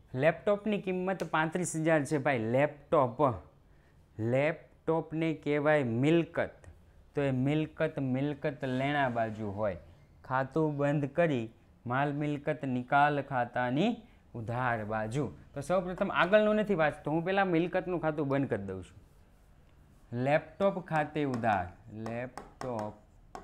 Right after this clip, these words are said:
ખાતે ઉધાર. કેટલા? તો કે પાંત્રીસ હજાર. લેપટોપ ખાતે ઉધાર પાંત્રીસ હજાર. તે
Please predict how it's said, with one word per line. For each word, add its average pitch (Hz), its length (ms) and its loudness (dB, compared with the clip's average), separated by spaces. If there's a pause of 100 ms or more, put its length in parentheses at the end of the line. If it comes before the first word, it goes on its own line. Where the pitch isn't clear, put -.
(460)
ખાતે 113 680 -6 (1160)
ઉધાર. 98 440 -8 (1400)
કેટલા? 120 420 -6 (360)
તો 104 60 -14
કે 107 120 -12
પાંત્રીસ 117 680 -8
હજાર. 87 280 -10 (1120)
લેપટોપ 123 580 -8
ખાતે 113 340 -8
ઉધાર 107 460 -8
પાંત્રીસ 120 560 -8
હજાર. 107 380 -2 (540)
તે 147 180 0